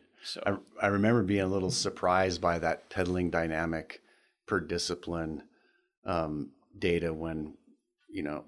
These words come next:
Speaker 2: we started doing some training for the Olympics at the training center and working with the biomechanists there. And
Speaker 1: That was Jeff
Speaker 2: as
Speaker 1: Broker, I think.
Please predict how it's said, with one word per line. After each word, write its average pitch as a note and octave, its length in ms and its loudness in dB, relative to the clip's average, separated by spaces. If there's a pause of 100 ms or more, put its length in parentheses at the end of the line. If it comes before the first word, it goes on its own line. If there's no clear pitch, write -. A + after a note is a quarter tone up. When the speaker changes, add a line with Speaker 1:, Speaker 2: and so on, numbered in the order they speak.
(140)
Speaker 2:
we F#2 100 -6
started E2 380 -2
doing E2+ 220 -6
some D#2+ 180 -10
training E2 680 -6
for D#2+ 100 -6
the D#2 80 -6
Olympics D#2+ 360 -8
at D#2 120 -8
the D#2 80 -12
training E2+ 300 -4
center D#2+ 320 -4
and D2+ 100 -6
working D#2+ 260 -4
with D#2 120 -10
the E2 60 -6
biomechanists D#2 720 -4
there. E2+ 300 0
And D#2 220 -6
Speaker 1:
That G2+ 120 2
was F#2 140 -2
Jeff G2+ 180 4
Speaker 2:
as F#2+ 100 0
Speaker 1:
Broker, F#2+ 340 4
I - 40 -8
think. - 400 -4